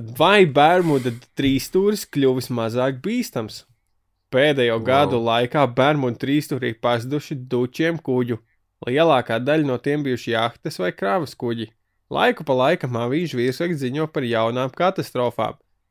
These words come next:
Speaker 1: bet acīm redzot, vajag sagaidīt lielākas katastrofas, lai Bermudu trīsstūrim pievērstu īpašu uzmanību.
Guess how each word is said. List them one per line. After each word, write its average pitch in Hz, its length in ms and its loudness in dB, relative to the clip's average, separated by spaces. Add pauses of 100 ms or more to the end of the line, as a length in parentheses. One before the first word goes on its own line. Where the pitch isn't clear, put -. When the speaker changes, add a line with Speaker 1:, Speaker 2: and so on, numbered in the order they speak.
(180)
Speaker 1:
bet - 160 -6
acīm 156 480 2
redzot, 139 480 2
vajag 127 320 0
sagaidīt 123 600 0
lielākas 147 600 -2
katastrofas, 123 840 -4
lai 113 120 -4
Bermudu 135 580 2
trīsstūrim 131 680 -2
pievērstu 127 680 0
īpašu 123 320 -6
uzmanību. 117 400 -8